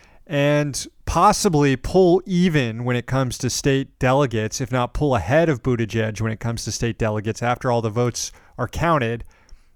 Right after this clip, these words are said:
And at the very worst, at the very worst, Buttigieg and Bernie are going to be coming out of Iowa with the same number of national delegates,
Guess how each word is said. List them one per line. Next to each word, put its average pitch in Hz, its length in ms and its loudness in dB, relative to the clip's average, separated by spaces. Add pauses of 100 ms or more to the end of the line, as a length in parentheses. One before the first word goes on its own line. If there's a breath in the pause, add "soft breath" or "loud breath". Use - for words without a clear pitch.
(120)
And 180 220 6 (220)
at 185 100 0
the 190 120 2
very 240 400 6
worst, 185 600 0
at 120 100 -6
the 165 60 0
very 233 460 4
worst, 180 640 0 (1200)
Buttigieg 165 680 2
and 139 140 -6
Bernie 127 520 -2 (280)
are 143 100 0
going 156 200 2
to 147 120 2
be 147 140 2
coming 170 380 -2
out 151 160 2
of 123 80 -2
Iowa 123 480 0
with 120 200 -8
the 127 120 -10
same 175 400 0
number 131 460 -2 (400 soft breath)
of 113 400 -4
national 151 500 0
delegates, 107 800 -6